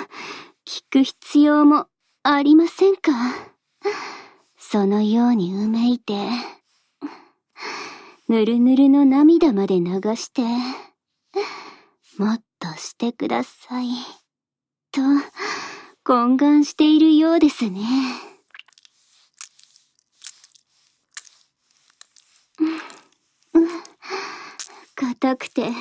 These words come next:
やけどしそうで、手でしごいているだけで、こちらまで、熱くなってきてしまって。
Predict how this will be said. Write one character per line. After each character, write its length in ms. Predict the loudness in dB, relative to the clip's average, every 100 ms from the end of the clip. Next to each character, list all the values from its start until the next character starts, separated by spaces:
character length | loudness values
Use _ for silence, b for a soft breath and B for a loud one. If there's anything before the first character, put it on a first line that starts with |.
| B B B B B
や 200 | 0 0
け 180 | 0 2
ど 140 | 2 0
し 200 | 0 0
そ 280 | 2 2
う 60 | 2
で、 80 | 2 2 0 -4 B _ -20 B -16 B B B B -8
手 140 | -2 0
で 120 | -2
し 240 | -4 -6
ご 180 | -2 0
い 80 | 0
て 80 | 0
い 160 | -2
る 140 | -2 -4
だ 160 | -4
け 160 | -2 -2
で、 140 | -2 -4 -6 B B -20 -14
こ 160 | -10 -8
ち 180 | -4 0
ら 120 | 2
ま 160 | 2
で、 100 | 2 0 0 -2 -18 _ _ _ _ -20 -20 _ _ _ -14 B B B B _
熱 340 | -2 -2 -4 0
く 120 | 0
な 140 | 0
っ 40 | -4
て 200 | -6 -6
き 120 | -2
て 120 | -4
し 220 | -2 0
ま 120 | 0
っ 20 | -4
て。 240 | -6